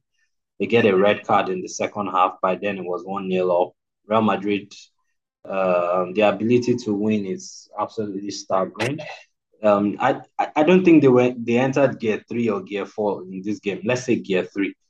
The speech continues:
And that was how cool they were. They were relaxed all through for ninety minutes.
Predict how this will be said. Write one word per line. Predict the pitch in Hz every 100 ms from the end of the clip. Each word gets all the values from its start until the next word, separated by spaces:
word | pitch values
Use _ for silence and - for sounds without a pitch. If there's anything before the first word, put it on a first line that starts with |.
| _ _ _ -
And | 104
that | 117
was | 110 104
how | 107 107
cool | - 104 95
they | 92
were. | 95 95
They | 92
were | 92 92
relaxed | 95 101 104 - 104
all | 98 101
through | 98 92
for | - 92
ninety | 92 95 104
minutes. | 98 90 101 - -